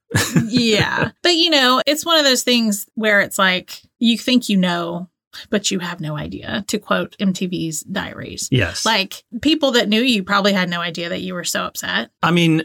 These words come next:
Speaker 1: around the house, I was pretty mopey, right? I
Speaker 2: Yeah,
Speaker 1: bet you, I
Speaker 2: but
Speaker 1: bet you my sister, maybe, I know my older sister knew what was up, but she wasn't there for all of it. And yeah, I don't know if my younger sisters knew the emotions that I was going through. I was probably just being, you know, a jerk.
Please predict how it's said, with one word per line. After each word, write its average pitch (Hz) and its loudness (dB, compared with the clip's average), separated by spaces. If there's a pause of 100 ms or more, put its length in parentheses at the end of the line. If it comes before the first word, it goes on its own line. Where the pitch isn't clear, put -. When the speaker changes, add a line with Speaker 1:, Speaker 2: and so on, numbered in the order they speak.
Speaker 1:
around 151 4
the 143 2
house, 143 2
I 123 4
was 101 2
pretty 120 2
mopey, 104 2
right? 90 -6
I - -2
Speaker 2:
Yeah, - 2
Speaker 1:
bet 214 0
you, 147 4
I - 0
Speaker 2:
but 120 2
Speaker 1:
bet 151 2
you 160 2
my 123 4
sister, 113 2
maybe, 139 4 (120)
I 127 2
know 175 4
my 147 2
older 131 4
sister - 0 (160)
knew 113 6
what 98 4
was 95 2
up, 87 -4
but 113 -2
she - 4
wasn't 135 4
there 110 4
for 92 -2
all 85 0
of 73 -8
it. 76 -12 (320)
And 143 4
yeah, 147 2
I 147 2
don't 156 2
know 147 4
if - 2
my 127 4
younger 113 4
sisters 110 0
knew 131 4
the 104 2 (100)
emotions 113 4
that 135 2
I 131 2
was 131 2
going 139 2
through. 147 4
I - 4
was 117 0
probably 110 2
just 95 0
being, 85 0
you 139 2
know, - -4 (240)
a - 2
jerk. 104 0